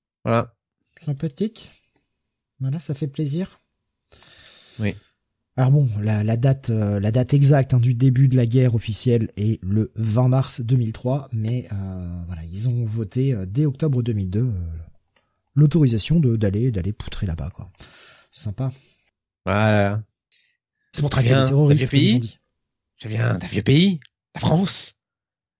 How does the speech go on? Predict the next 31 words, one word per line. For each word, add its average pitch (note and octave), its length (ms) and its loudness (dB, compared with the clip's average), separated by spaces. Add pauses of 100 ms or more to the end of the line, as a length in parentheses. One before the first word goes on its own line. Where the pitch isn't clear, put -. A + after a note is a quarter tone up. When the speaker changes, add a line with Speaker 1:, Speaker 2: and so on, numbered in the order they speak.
(180)
Speaker 1:
Un F#2+ 300 -2
<laughs> - 0 -
vieux B2 380 0
continent, D3+ 600 0 (800)
l'Europe. E3 300 -2 (1300)
Speaker 2:
L'heure E3 220 6
de D3+ 120 6
gloire D3+ 200 4
de D3 80 6
Dominique C#3 300 6
de C#3+ 80 6
Villepin, D3 420 6
nous C#3 140 4
dit C3 120 4
Alexin, B2 380 0
mais G2+ 160 -6
ça, G2 220 -6
c'est - 160 -12
ça, F2+ 160 -12
ouais. E2+ 180 -14 (440)
C'est - 180 -18
ça. - 140 -12
Speaker 1:
Écoute, - 280 -2
euh, B2 540 4
bah, A2+ 340 4
ce A#2+ 140 -12
jour-là, A#2+ 340 -2
hein, F3 340 0
à A#2+ 40 0
l'onu, A#2+ 560 0
euh, G2 480 0